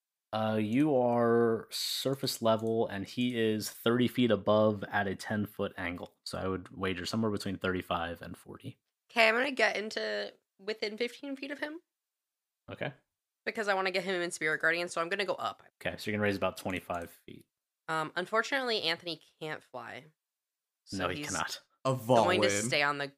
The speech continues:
Speaker 2: ground.
Speaker 1: He is next to a swarm of bats.
Speaker 2: Oh, I guess he can handle the bats on the ground. Okay, so he's gonna go to the c-, swarm of bats that are closest to him.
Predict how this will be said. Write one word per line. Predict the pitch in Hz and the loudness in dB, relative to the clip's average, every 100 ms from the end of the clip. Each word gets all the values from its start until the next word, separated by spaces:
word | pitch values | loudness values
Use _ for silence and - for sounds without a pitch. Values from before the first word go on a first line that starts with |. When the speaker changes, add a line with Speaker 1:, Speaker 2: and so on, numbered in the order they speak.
| _ | _
Speaker 2:
ground. | 120 120 107 123 165 196 - | -8 -6 -6 -8 -10 -10 2
Speaker 1:
He | 135 139 | 4 6
is | 175 135 | 4 4
next | 139 - | 0 0
to | 151 | 0
a | 139 | 0
swarm | 139 131 113 | 2 0 0
of | 92 | 0
bats. | 90 - - - _ _ _ _ - | -2 -2 -12 -14 _ _ _ _ -2
Speaker 2:
Oh, | 226 160 104 | 2 2 0
I | - 160 | -4 0
guess | 196 214 | 2 2
he | - | -2
can | - 180 | -8 -8
handle | 143 135 | -6 -8
the | 180 220 | -6 -2
bats | - 294 359 240 | 8 8 8 2
on | 220 | 0
the | 233 | 2
ground. | 254 277 262 170 123 139 | 6 6 6 2 0 -6
Okay, | 160 | -6
so | 143 131 | -6 -6
he's | - 220 254 - _ _ - | -6 -4 -4 -8 _ _ -2
gonna | 170 196 | 0 0
go | 170 151 143 139 139 127 _ _ | 2 4 4 4 0 -8 _ _
to | - 139 | -8 -6
the | 131 | -8
c-, | 135 | -8
swarm | - - 175 180 | -8 -6 -4 0
of | 185 156 | -2 0
bats | 151 135 123 - - | 2 2 0 -4 -8
that | 131 | -6
are | 131 | -6
closest | _ 143 139 - 120 95 | _ -12 -12 -12 -16 -18
to | |
him. | - _ - | -20 _ -20